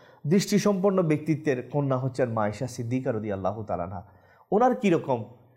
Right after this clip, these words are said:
আহ, অবদান হতে পারে এবং উনি কীভাবে উম্মতকে সহযোগিতা করেছেন? রিওয়ায়েতের মধ্যে রয়েছে বেশি হাদিস বর্ণনাকারী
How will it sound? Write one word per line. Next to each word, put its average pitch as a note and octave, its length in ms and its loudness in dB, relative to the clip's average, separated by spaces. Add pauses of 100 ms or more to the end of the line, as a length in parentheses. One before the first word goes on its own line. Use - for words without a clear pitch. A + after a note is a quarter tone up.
(260)
আহ, A#2 200 2
অবদান C#3 380 2
হতে A#2+ 240 -2
পারে G#2+ 260 0 (240)
এবং F3 200 2
উনি G3 160 2
কীভাবে F#3 480 2 (220)
উম্মতকে F3 440 2
সহযোগিতা C#3+ 520 2
করেছেন? A#2+ 400 2
রিওয়ায়েতের C#3 440 4
মধ্যে G3 240 4
রয়েছে G#3 440 4 (2000)
বেশি D3+ 720 0
হাদিস F3 440 2
বর্ণনাকারী C#3+ 640 2